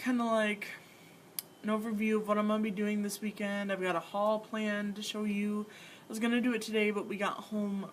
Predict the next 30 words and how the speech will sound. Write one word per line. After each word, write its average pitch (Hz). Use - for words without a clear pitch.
really 196
late. 170
But 180
I 175
got -
some 180
good 220
stuff. 233
This 208
is 220
actually 220
one 190
of 196
them. 214
I 196
can 190
scoot 208
back 196
far 214
enough. 202
It's, -
it's -
a 214
new 208
shirt. 208
It's -
a 226
little 302
tight, 214
but 202